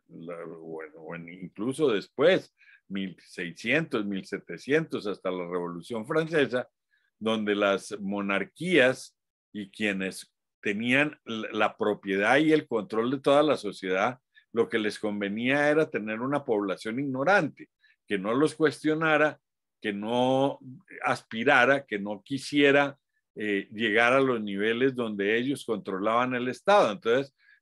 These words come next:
pues que la gente fuera ignorante era una gran ventaja. Esto llevó,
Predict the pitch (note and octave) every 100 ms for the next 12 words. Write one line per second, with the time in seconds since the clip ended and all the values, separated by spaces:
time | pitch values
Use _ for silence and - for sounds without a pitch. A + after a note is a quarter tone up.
0 | _ G#2+ - G2 F#2 A#2 A2 D3 D3 C#3+
1 | D#3+ C#3 C#3 B2+ B2+ C#3+ B2+ A#2+ B2 B2+
2 | B2+ B2+ B2+ B2 B2 B2+ B2 F#3 F#3 B2+
3 | F2 G2+ G2+ D3 D3+ - G2+ G2 A2 A2+
4 | -